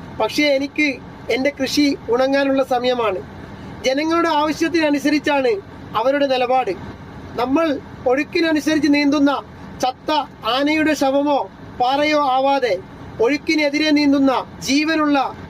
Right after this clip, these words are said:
ചെറുമീനുകളാവുക. അത് ആയിരം പേർ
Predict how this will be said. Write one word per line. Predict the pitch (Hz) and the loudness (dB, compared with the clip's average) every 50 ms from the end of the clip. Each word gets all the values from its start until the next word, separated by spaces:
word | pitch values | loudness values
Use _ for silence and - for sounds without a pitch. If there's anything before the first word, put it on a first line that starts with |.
| - - - | -16 -8 -2
ചെറുമീനുകളാവുക. | - 254 262 285 302 285 285 277 277 277 285 277 262 254 247 240 233 214 190 - - - - - - - - - - | 0 0 0 2 2 2 2 2 4 4 4 2 2 0 0 0 0 0 -2 -2 -4 -10 -16 -16 -18 -16 -12 -6 -4
അത് | - 311 - 302 320 302 277 - - - - - - - | -2 -2 0 0 0 -2 -2 -4 -6 -12 -16 -12 -6 -2
ആയിരം | - 214 - 370 294 311 320 339 330 320 277 | 0 0 2 2 2 2 2 2 0 0 2
പേർ | 302 302 302 269 262 | 2 2 2 0 -2